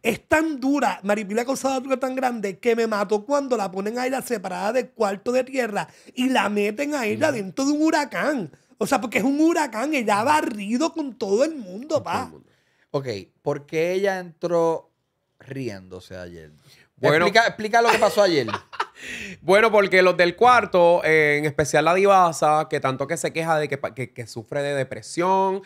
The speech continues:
Speaker 2: entonces para hacerle bullying y, y mo-, y reírse y burlarse de, de Maripili, se olvida, eh, esa, ¿verdad? Ese, ese sintoni-, no sé lo que dice. ¿Qué pasa? Que estaba en el cuarto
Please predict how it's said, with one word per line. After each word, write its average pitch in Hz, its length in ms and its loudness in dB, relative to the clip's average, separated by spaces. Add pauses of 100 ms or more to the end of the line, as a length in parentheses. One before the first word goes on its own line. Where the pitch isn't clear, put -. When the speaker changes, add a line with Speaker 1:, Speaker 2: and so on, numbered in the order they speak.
(160)
Speaker 2:
entonces 135 320 -8
para 143 160 0
hacerle 139 300 -4
bullying 135 500 -4
y, 127 280 -8
y 127 60 -6
mo-, 120 260 -4
y 113 420 -8
reírse 120 520 -4
y 151 60 -6
burlarse 156 500 0
de, 151 220 -2
de 135 160 -4
Maripili, 147 400 -4
se 196 100 -6
olvida, 139 400 -2 (260)
eh, 135 280 -4
esa, 135 480 0
¿verdad? 120 260 -8
Ese, 156 280 -10
ese 135 180 -10
sintoni-, 131 640 -12
no 135 140 -10
sé 156 140 -4
lo 147 100 -6
que 123 120 -6
dice. 135 340 -10 (460)
¿Qué 175 120 0
pasa? 156 260 0
Que 143 80 -8
estaba 143 260 0
en 185 80 -2
el 202 120 -2
cuarto 202 600 2